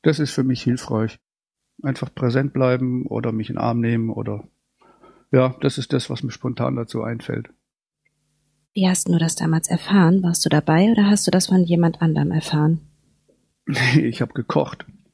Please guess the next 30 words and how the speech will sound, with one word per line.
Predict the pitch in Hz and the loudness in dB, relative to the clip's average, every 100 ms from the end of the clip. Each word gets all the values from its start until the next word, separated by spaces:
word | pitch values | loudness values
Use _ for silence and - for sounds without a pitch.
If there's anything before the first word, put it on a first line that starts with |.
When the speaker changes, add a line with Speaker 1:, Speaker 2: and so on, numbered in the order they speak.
| _ _ - _ _ | _ _ -20 _ _
Speaker 1:
Und | - 120 110 - - | -8 -6 -6 -8 -8
als | 120 127 | -6 -6
sie | - 123 127 127 269 | -4 -6 -6 -10 -6
achtzehn | 123 - 123 | -6 -2 -4
Uhr | - 131 | 0 -2
rum | 123 123 | 0 -2
sollte | 120 117 117 | -4 -4 -4
sie | 123 | -4
zu | 120 110 | -4 -4
Hause | 110 127 113 | -2 -4 -4
sein. | 110 107 | -4 -4
Wir | 113 | -2
haben | 117 | 0
in | 113 | 0
einer | 110 110 113 - - - - _ | 0 0 -2 -6 -18 -16 -18 _
Einzimmerwohnung, | 135 143 175 - 165 151 127 131 143 139 | -2 0 0 2 4 6 6 6 6 4
zweiunddreißig | - 135 131 127 120 160 - | 2 2 2 4 2 0 -2
Quadratmeter | - 110 117 123 147 139 135 | -4 -2 0 2 2 2 0
gegenüber | 120 120 117 120 | 0 -2 0 0
meiner | 113 107 | 0 -2
Stammkneipe, | - 117 127 - 131 127 135 - _ _ - | -2 -4 -4 -2 -2 -2 -6 -10 _ _ -16
<laughs> | - - - - - - - - | -10 -4 -4 -6 -10 -10 -12 -4
hatte | - 127 | -2 0
ich | 120 | -2
diese | 131 120 120 131 | 0 0 0 -2
kleine | - 117 120 120 | -4 -2 -2 -2
Einzimmerwohnung | 117 110 147 127 107 110 123 120 | -2 -2 0 0 0 -2 -2 -2
mit | 110 107 | -4 -4
Balkon | 110 107 - 120 | -2 -2 -2 -4
und | 113 110 107 - | -2 -4 -6 -8